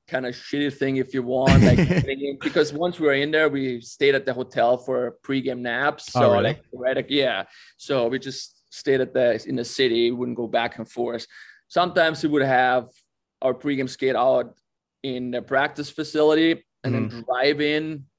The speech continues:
Speaker 1: after that and, like, go straight to the hotel park at Madison Square Garden and walk over, have a pregame meal at the practice rink,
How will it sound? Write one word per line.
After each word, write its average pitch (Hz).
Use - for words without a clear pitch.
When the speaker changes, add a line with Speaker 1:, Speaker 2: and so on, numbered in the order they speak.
Speaker 1:
after 131
that 147
and, 131
like, 120
go 123
straight 139
to 139
the 127
hotel 127
park 127
at 117
Madison 123
Square 135
Garden 131
and 117
walk 127
over, 143
have 139
a 123
pregame 135
meal 147
at 135
the 127
practice 131
rink, 131